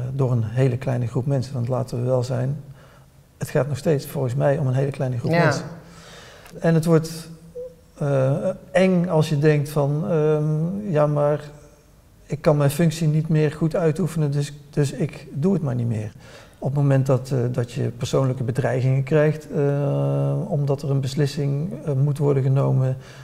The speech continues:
Speaker 1: die niet iedereen, eh, eh, zint. Ehm, en persoonlijk in de zin van, eh, van echt, eh, f-, fysiek geweld of, eh, ik weet je familie te vinden of dat soort dingen. Ja, dan moet je je afvragen of je,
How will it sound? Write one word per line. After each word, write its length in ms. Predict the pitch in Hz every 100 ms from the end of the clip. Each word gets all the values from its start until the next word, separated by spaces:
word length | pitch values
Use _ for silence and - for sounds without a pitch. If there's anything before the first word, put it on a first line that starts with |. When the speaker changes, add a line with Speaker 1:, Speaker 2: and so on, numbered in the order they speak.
| -
Speaker 1:
die 200 | 160 135
niet 220 | 135 135 208
iedereen, 500 | 156 131 131 127 131
eh, 260 | 127 131 127
eh, 440 | 135 156 160 127 127
zint. 420 | 110 143 147 - - - - - - - - - 180
Ehm, 80 | 127 123 120 120 135 - - -
en 180 | 127 123
persoonlijk 520 | 135 151 127 123 -
in 120 | 127
de 80 | 120
zin 280 | 127 127 120
van, 300 | 123 120 123
eh, 300 | 123 120 120
van 220 | 123 135
echt, 340 | - 120 - - -
eh, 80 | 120
f-, 120 | 104 -
fysiek 480 | - 165 139 147 143
geweld 560 | 147 139 135 131 131 -
of, 280 | 127 120 -
eh, 480 | 131 123 123 127 -
ik 120 | 123
weet 240 | 131 123
je 60 | 131
familie 440 | - 139 139 131
te 120 | 135 120
vinden 400 | 135 127 127 135
of 100 | 139
dat 140 | 135
soort 160 | 165 151
dingen. 300 | 151 165 165 - - - - - - - - -
Ja, 180 | 123 120
dan 140 | 127
moet 140 | 143
je 80 | 165
je 80 | 156
afvragen 880 | 143 - 147 135 135 135 135 139 180
of 160 | -
je, 200 | 147 131